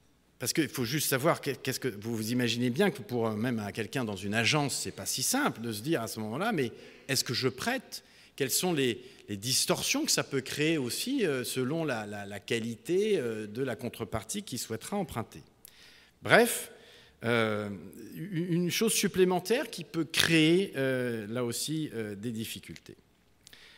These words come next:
Troisièmement, euh, sur le, le, le paysage bancaire, je vous ai parlé un peu de la manière dont je voyais, moi, la,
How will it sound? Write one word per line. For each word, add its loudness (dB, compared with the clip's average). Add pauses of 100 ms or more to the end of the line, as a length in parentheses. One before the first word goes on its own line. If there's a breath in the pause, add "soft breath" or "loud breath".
(460 loud breath)
Troisièmement, 6
euh, -2
sur -2
le, 2
le, -2
le -4
paysage -2
bancaire, 0
je -2
vous -2
ai 2
parlé 2
un 2
peu -2
de -2
la -2
manière 0
dont -6
je -10
voyais, 0
moi, -2
la, -6